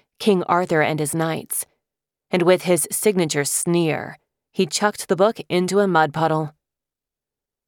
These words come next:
Lily blotted the soaked pages with the hem of her jacket, and her throat tightened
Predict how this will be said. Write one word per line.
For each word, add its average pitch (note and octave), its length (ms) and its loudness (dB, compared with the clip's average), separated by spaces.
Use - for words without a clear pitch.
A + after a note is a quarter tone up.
Lily G3+ 300 4
blotted G#3+ 400 2
the G3+ 80 -2
soaked - 400 0
pages D#3+ 500 0
with D3+ 80 -2
the D3+ 80 0
hem E3+ 240 -2
of D3+ 80 -2
her D#3 120 -4
jacket, E3+ 540 -6
and F#3+ 100 0
her F#3+ 80 4
throat F#3 320 2
tightened E3+ 640 -4